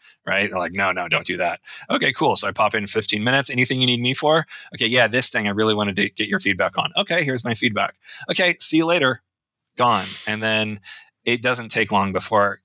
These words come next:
you're sitting in the meeting and they're like, "Why are you here?" <laughs> Like, "What are you even doing here?" Then it shifts over. And before we had diamond teams, the conversation was, "Okay, I'm stepping off. This is gonna be your new advisor."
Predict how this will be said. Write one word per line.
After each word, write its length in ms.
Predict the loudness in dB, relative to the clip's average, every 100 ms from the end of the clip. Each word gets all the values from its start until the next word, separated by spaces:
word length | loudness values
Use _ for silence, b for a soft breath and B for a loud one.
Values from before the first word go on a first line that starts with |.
| _
you're 180 | 0 4
sitting 260 | 4 4
in 80 | 2
the 80 | 2
meeting 260 | 2 2
and 80 | 2
they're 80 | 2
like, 160 | 2 2
"Why 140 | 2
are 60 | 4
you 160 | 2
here?" 360 | 0 -2 -2 -10 _ _ _ _ _ _ _ _ 0
<laughs> 600 | 2 2 -2 0 0 4
Like, 260 | 4 2
"What 140 | 0 0
are 20 |
you 100 | 2
even 200 | 2 0
doing 220 | 0 0
here?" 200 | 0 -4 B B B B _ -2
Then 140 | -2
it 100 | 2
shifts 280 | 2 2 2
over. 480 | 2 4 2 0 -6 _
And 340 | 0 2 0 -4 B B B B B _
before 460 | -4 -2 2 4 4
we 100 | 4
had 240 | 2 0 0
diamond 360 | 0 0 0
teams, 640 | 0 0 -4 0 0 0 -4 _ _ _ _ -4
the 60 |
conversation 720 | 0 2 2 2 2 2 0 0
was, 340 | 2 2 0 -2
"Okay, 440 | -2 -2 -2 -4 B B B
I'm 140 | -2
stepping 340 | 2 2 0 2
off. 300 | 4 4 2
This 180 | -2 -2
is 80 | 0
gonna 160 | -2
be 80 | -2
your 100 | -4
new 120 | -4
advisor." 500 | -4 -4 -2 -4 -8